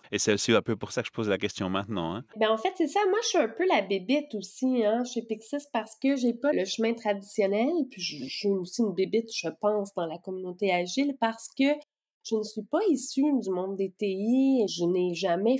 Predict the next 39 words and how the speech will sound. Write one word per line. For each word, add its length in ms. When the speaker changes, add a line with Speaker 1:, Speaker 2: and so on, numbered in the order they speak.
Speaker 2:
fait 180
partie, 460
en 80
réalité, 640
euh, 80
d'une 220
équipe 280
Scrum. 380
Moi, 140
je 60
suis 160
vraiment 340
une 100
psychosociologue 800
des 200
organisations. 720
En 80
fait, 220
on, 180
je 100
l'ai 160
pas 140
mentionné, 600
mais 120
j'ai 140
fini 260
par 240
<laughs> 1600
étudier 880
en 140
psychosociologie 920
la 120
communication 560
des 180
organisations 760
à 120
l'uqam. 600
Et, 280
euh, 40